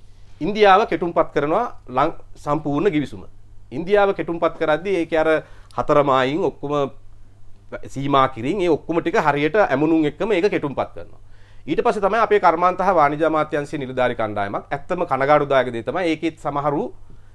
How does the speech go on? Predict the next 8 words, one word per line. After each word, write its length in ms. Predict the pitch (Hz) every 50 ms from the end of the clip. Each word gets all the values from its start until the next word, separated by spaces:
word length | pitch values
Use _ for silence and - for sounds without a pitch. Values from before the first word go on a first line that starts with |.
| - - -
ඉන්දියානු 500 | 127 135 147 156 160 160 160 160 160 156
රජයේ 520 | 147 139 135 143 143 156 202 202 - - - - - - - - - - -
විසින් 400 | - 131 123 - 165 208 233 -
හසුරුවන 480 | - - 147 139 - 147 147 147 156 190
පුද්ගලයන්. 440 | - 156 147 131 139 113 92 - - - - - - - - - - - - - - - - - - - -
ඒ 140 | 160 190 240
කණ්ඩායමක්, 560 | 269 247 233 208 226 226 208 196 185 175 - - - - - -
මෙහෙන් 300 | 151 139 160 226 269